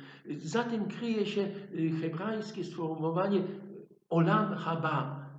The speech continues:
czyli ten świat, który ma nadejść. Chodzi o tą rzeczywistość, która po przyjściu Mesjasza i w zmartwychwstaniu umarłych stanie się, y, dziedzictwem, y, synów Izraela i,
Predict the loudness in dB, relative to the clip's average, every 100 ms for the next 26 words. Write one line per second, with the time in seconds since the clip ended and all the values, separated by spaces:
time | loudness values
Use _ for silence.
0 | -12 -8 -6 -4 -2 -2 0 2 2 0
1 | -6 -4 -2 0 0 0 -2 -2 -6 -6
2 | -10 -12 -18 -20 _ -4 -2 -2 -2 -2
3 | -4 -4 -6 -6 -6 -4 -4 -6 -6 -6
4 | -6 -8 -8 -8 -6 -6 -6 -4 -4 -4
5 | -4 -6 -8 -10 -20 _ -16 -12 -10 -8
6 | -4 -4 -4 -8 -10 -6 -4 -4 -4 -2
7 | -2 -2 -2 -6 -8 -14 -20 -20 -10 -8
8 | -6 -4 -4 -4 -6 -10 -10 -6 -6 -4
9 | -6 -6 -10 -10 -6 -6 -6 -6 -6 -6
10 | -6 -6 -6 -6 -2 0 0 0 0